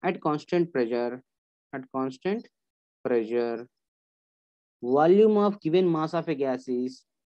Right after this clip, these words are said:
directly proportional to temperature. Means if your temperature of a gas increases by keeping the volume of, uh, by keeping the pressure of a gas constant, then volume of a gas also increases.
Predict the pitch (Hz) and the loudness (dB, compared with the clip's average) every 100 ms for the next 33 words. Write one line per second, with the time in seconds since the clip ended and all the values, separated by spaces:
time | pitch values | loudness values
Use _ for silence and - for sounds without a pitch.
0 | - 117 143 185 208 208 180 151 - 139 | -10 0 2 2 2 2 2 -2 -4 -8
1 | 151 151 107 107 101 - _ _ _ _ | -6 -6 -4 -6 -8 -16 _ _ _ _
2 | _ _ _ _ 190 202 196 165 165 151 | _ _ _ _ 4 4 4 0 2 0
3 | 156 156 160 196 202 196 170 165 165 156 | 2 0 2 2 2 0 0 0 -2 -4
4 | 147 160 135 120 - _ _ _ _ - | -2 -2 0 -4 -8 _ _ _ _ -4
5 | 156 160 170 180 185 165 147 160 175 165 | -2 0 0 0 0 0 2 2 2 0
6 | 165 139 135 143 139 143 160 175 180 175 | -4 -6 -4 -2 -2 0 -2 0 0 -2
7 | 156 165 165 165 143 147 - 131 123 - | -2 0 -2 -2 -4 -4 -4 -10 -10 -10
8 | 104 104 _ _ 135 135 123 127 156 165 | -10 -12 _ _ -2 0 2 2 2 2
9 | 170 147 147 143 139 208 165 127 113 107 | 0 -2 -2 -2 0 0 2 0 -2 -6
10 | - | -14